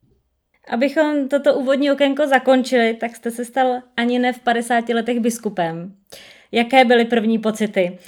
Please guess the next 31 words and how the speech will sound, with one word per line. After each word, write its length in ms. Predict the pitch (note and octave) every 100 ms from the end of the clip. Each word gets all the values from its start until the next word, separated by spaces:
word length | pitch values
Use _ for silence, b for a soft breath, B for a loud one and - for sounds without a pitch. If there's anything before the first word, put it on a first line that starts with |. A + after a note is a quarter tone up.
| B B - -
My 100 | A#3
jsme 180 | B3+ B3
tu 140 | C4
měli 340 | B3+ B3+ B3+
biskupa 600 | A3+ A#3+ A#3 B3+ B3 A#3+
Karla 280 | A#3 A#3 A#3+
Herbsta, 500 | A#3 A3+ A3 - A#3+
který 260 | A#3 A#3 A#3
vyprávěl 500 | A3 A#3 A3 A3+ A3+
o 40 |
svých 240 | A3+ A#3 -
prvních 320 | A3+ A#3+ A#3
pocitech 600 | A3+ A3+ A#3+ A#3+ A#3+ A#3
a 80 | A3
říkal, 440 | A3 A3 A#3 A#3 A#3 B B B
že 140 | - A#3
to 120 | A#3+
bylo, 380 | A3+ A#3+ A#3 F#3+ A3 - -
teď 200 | A#3 -
cituji, 360 | B3 C4 A3
„hrozný“ 760 | F#3+ A3 A#3+ A3+ B3 B3 B3+ C#4 - -
a 100 | A3+
doufal, 500 | A3 A#3 B3+ B3 B3
nebo 160 | A3
myslel 400 | A3 A#3 A#3 B3
jsem 180 | B3 B3+
si, 140 | B3 A#3
že 80 |
je 80 | A3+
to 120 | A3
omyl. 520 | - A#3 F#3 E3 E3